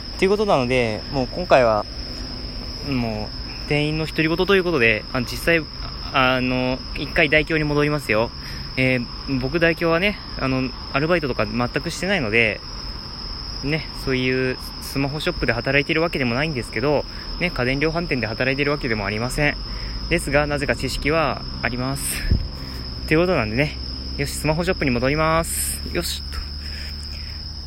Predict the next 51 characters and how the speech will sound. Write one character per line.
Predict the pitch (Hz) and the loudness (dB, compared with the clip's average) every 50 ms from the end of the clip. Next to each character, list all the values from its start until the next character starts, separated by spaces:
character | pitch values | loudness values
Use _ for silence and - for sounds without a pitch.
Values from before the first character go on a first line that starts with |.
| - - - | -10 -2 0
ま | 135 123 117 110 | 2 2 2 0
あ、 | |
本 | 110 131 151 147 | -2 -2 -4 -4
日 | - - | -2 -4
お | 110 98 | -4 -2
客 | 95 131 131 - | 0 -2 -2 0
様 | - 185 175 143 117 101 95 | -2 0 0 0 0 0 0
ね、 | 104 139 160 - - - | 0 -2 -2 -2 -4 -4
い | 127 | -2
ら | |
っ | 131 | -2
し | - - | 2 2
ゃ | 180 | 4
ら | 202 214 | 4 4
な | 196 | 4
い | 165 | 2
の | 123 107 | 2 2
で、 | 107 127 131 120 95 - - - - - - - - - - - - - - - - - - - - - - | 4 4 4 4 2 0 -4 -10 -14 -14 -14 -14 -14 -14 -14 -14 -14 -14 -14 -14 -14 -14 -12 -14 -14 -12 -8
ま | - 120 110 | -6 -4 -2
あ、 | |
私 | 107 107 - 127 127 - - - 160 | -2 -2 -2 -2 -4 -4 -2 -2 0
の | 165 170 175 175 180 180 - - - - - - - - - - - - - - - | 2 4 4 4 2 2 0 -4 -8 -14 -14 -12 -12 -12 -12 -12 -14 -14 -14 -12 -8
独 | - - 123 | 0 2 2
り | 131 | 4
言 | 131 143 | 4 4
と | 156 151 - 170 | 2 4 4 4
言 | 180 | 2
い | 185 | 2
ま | 196 202 | 2 0
す | - - | 0 2
か | 156 131 | 2 2
ね。 | 131 156 175 - - - - - - - - - - - - - - - - - - - - - - - - - - - | 2 2 -2 -4 -8 -14 -14 -14 -14 -14 -14 -12 -12 -12 -12 -12 -14 -14 -14 -14 -14 -14 -14 -14 -14 -14 -14 -14 -12 -8
ち | - 151 | -4 0
ょ | 147 139 131 | 0 0 0
っ | |
と、 | 127 - - - - | -2 -4 -8 -2 2
大 | 147 156 165 | 2 2 4
京 | - 202 202 | 4 2 4
さ | - 220 | 4 2
ん | 214 208 | 2 4
の | 214 | 4
ね、 | 214 233 254 254 - - - - - - - - - - - - - - - - - - - - - - - | 4 2 2 0 -4 -10 -12 -10 -8 -8 -8 -8 -10 -12 -14 -14 -12 -12 -12 -12 -12 -12 -14 -14 -12 -6 0
あ | - 156 156 | 2 2 2
の、 | 156 151 151 151 151 147 151 - - - - - - | 2 0 0 0 0 -2 -2 -4 -8 -12 -10 -8 -4
ま | 139 135 123 | -2 0 0
あ、 | 117 | 0
今 | 120 127 139 | 0 0 2
ま | 151 156 | 2 2
で | 143 135 | 2 0
の | 113 107 104 | 0 0 0
ね、 | 120 131 143 147 147 151 | 0 0 0 0 -2 -4